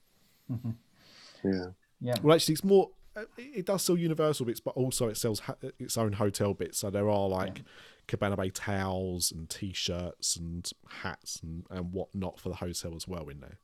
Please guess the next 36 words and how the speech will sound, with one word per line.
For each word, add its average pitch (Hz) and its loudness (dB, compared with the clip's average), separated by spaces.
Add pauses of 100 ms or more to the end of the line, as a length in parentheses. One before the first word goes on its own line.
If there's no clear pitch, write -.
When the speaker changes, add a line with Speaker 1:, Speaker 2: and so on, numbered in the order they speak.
Speaker 3:
So, - -10
Speaker 1:
Yeah. - -12
Speaker 3:
um, 78 -10
I 120 4
Speaker 2:
Yeah. 175 6
Speaker 3:
use 135 4
it 127 -4
to - -8
buy 143 0
a - 2
toothbrush - -2 (760)
because 95 -2
I'd 92 -4
forgotten 104 -2
everything 151 -2
but 165 -6
a 190 -6
toothbrush. - -10 (840)
What 95 -4
an 117 -4
idiot. - -10 (580)
Uh, 73 -18 (380)
luckily, 113 0
I 98 4
wasn't 98 -2
kissing 92 -6
Craig - -12
at - -18
the - -18
time, - -10
so - -10
it - -18
was, - -10 (240)
it - -20
was - -20
fine. - -16